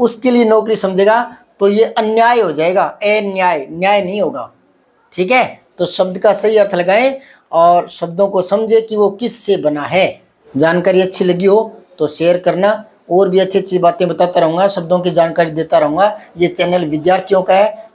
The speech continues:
<clears throat> यहाँ कोई फोड़ता नहीं मिलेगी, तो इस channel को आप subscribe कर सकते हैं। छोटे बच्चों से लेकर competition वाले बच्चों के लिए, सब कुछ के लिए यहाँ काफ़ी मैंने video बनाए हैं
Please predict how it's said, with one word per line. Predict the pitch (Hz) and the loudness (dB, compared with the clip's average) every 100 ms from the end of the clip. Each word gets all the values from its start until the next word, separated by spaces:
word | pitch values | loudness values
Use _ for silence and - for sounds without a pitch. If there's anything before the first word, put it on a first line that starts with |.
| _ 208 | _ -4
<clears throat> | 202 196 | 0 2
यहाँ | 170 160 | 2 0
कोई | 185 190 | 2 0
फोड़ता | 180 190 196 190 175 | 2 0 0 2 0
नहीं | 190 | 0
मिलेगी, | 190 185 185 240 240 - _ 190 | -2 0 0 -2 -4 -14 _ 0
तो | |
इस | 190 190 | 0 0
channel | 185 185 | 0 2
को | 185 | 2
आप | 185 | 0
subscribe | - 160 - 180 196 - - | 0 -6 -2 -2 -2 -8 -2
कर | 185 | 0
सकते | - - 196 | 0 -4 -2
हैं। | 214 240 - _ | -2 -2 -10 _
छोटे | - 196 202 | -4 0 0
बच्चों | 185 196 | 0 -2
से | 185 175 | 0 0
लेकर | 185 196 | 0 0
competition | 190 190 180 180 185 | 0 -4 -6 -2 0
वाले | 180 | 2
बच्चों | 175 175 180 | 0 -4 -4
के | 190 | -4
लिए, | 185 | -2
सब | - 185 | -2 -4
कुछ | 202 | -8
के | 202 | -4
लिए | 185 | 0
यहाँ | 170 202 - - - | 0 0 -4 -16 -2
काफ़ी | 214 208 | -2 0
मैंने | 202 185 | -2 -2
video | 175 180 190 | -2 -2 0
बनाए | 165 165 165 | 0 0 0
हैं | 214 | -2